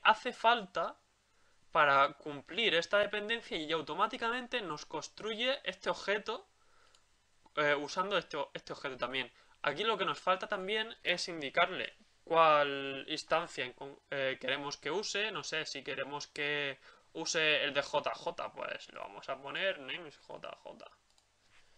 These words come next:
Y nos instancia este, y ya está, así de simple. Ahora, para que veáis que funciona, lo que vamos a hacer, ahora vamos a coger y vamos a hacer un inject de la empresa,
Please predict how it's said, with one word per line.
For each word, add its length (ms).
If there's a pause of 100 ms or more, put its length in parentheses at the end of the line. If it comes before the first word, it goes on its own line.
(1120)
Y 120
nos 220
instancia 560
este, 320
y 160
ya 80
está, 380
así 220
de 100
simple. 480 (760)
Ahora, 300
para 720
que 100
veáis 280
que 100
funciona, 600
lo 100
que 80
vamos 260
a 40
hacer, 380 (960)
ahora 460
vamos 340
a 80
coger 540
y 280
vamos 380
a 340
hacer 360
un 500
inject 460 (580)
de 480
la 80
empresa, 680